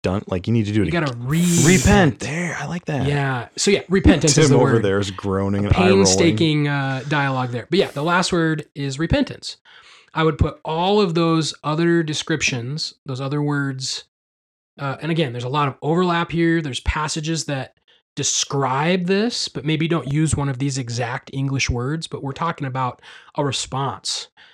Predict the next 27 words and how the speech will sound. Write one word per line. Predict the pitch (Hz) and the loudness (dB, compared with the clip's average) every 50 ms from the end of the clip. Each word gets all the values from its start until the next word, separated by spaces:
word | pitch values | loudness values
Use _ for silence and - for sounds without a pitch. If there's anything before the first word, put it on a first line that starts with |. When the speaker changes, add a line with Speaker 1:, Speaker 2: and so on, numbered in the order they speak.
| _ _ _ - | _ _ _ -10
Speaker 2:
and, | - 143 135 - | -8 -8 -8 -8
and | - 139 135 135 | -8 -8 -6 -2
what | 139 160 147 139 151 | -2 -2 -2 -2 -2
would | 151 143 - - | -4 -4 -4 -4
ultimately | 151 175 170 - 175 160 139 131 139 135 131 | -4 -2 0 0 0 0 -2 -4 -6 -8 -6
be | 135 131 131 127 131 | -6 -6 -6 -6 -6
the | 131 127 | -8 -8
response | 123 127 - - - - - 135 147 175 170 127 113 104 - - - - - - - _ - | -8 -8 -8 -8 -8 -8 -6 -4 -2 -2 -2 -4 -6 -8 -12 -12 -10 -10 -10 -12 -16 _ -16
that | 131 - - | -14 -12 -10
I | 131 127 | -10 -8
need | 123 131 147 170 175 170 | -6 -4 -2 -2 -2 -2
to | 175 | -4
take | - - - - - - _ - _ _ _ _ _ _ _ _ _ _ _ _ _ - | -6 -8 -12 -20 -20 -20 _ -20 _ _ _ _ _ _ _ _ _ _ _ _ _ -8
when | 139 143 | -6 -4
I'm | 139 131 127 | -4 -2 -2
not | 147 151 165 165 170 - | -2 -2 -2 -2 -2 -2
<laughs> | - | -2
walking | 165 - - - 139 135 | -4 -4 -4 -6 -6 -4
in | 131 131 | -4 -6
the | 131 | -6
Spirit. | - - - 226 160 117 - - _ _ _ _ - - _ _ _ _ _ - | -6 -6 -6 -6 -6 -6 -10 -16 _ _ _ _ -20 -20 _ _ _ _ _ -4
I | 143 151 165 | -2 0 0
would | 160 147 131 | 0 -2 -2
need | 143 143 135 | -4 -4 -6
to | 135 | -6
turn | - - 165 147 139 131 | -8 -8 -6 -6 -4 -4
around, | 120 135 160 143 - - - - - | -4 -4 -4 -4 -6 -10 -14 -20 -20